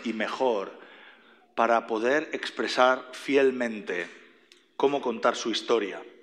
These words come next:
Y quiero dejarte con algunas cosas prácticas que puedes hacer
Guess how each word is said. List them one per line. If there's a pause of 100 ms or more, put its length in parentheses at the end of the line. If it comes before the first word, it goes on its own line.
(680)
Y
quiero
dejarte
con
algunas
cosas
prácticas (480)
que
puedes
hacer